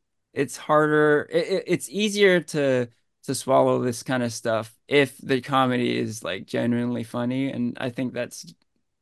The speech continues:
generally the case here. So, um, just say that. Um, what else? Oh, hey, you know, uh, we brought up Ramona a little bit. This might be an interesting thing to talk about, but another kind of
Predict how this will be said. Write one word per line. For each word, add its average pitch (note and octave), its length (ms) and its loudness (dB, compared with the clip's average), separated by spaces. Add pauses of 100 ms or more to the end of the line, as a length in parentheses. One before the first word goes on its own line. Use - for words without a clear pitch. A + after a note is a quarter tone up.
(160)
generally A#2+ 500 -2
the B2 80 -6
case C3+ 300 -8
here. - 360 -14
So, - 220 -18 (680)
um, - 320 -12 (260)
just - 200 -18
say - 140 -16
that. - 260 -10 (680)
Um, B2 640 0
what A#2+ 140 0
else? - 560 -6 (1500)
Oh, E3+ 180 4
hey, - 220 -4
you G#3 140 -4
know, B3 280 0 (180)
uh, D#3+ 100 2
we F#3+ 100 4
brought A3+ 220 2
up G#3 180 0
Ramona C#3 520 4
a - 20 -2
little A#2 260 -2
bit. G#2 340 -4 (1040)
This F3 180 -8
might D3 160 -2
be B2+ 80 0
an B2 80 2
interesting A#2 500 -6 (280)
thing A#2+ 120 -6
to - 60 -10
talk F2+ 180 -4
about, A2+ 260 -4 (640)
but C#3+ 200 8
another E3 600 6
kind D3+ 220 0
of B2 280 -2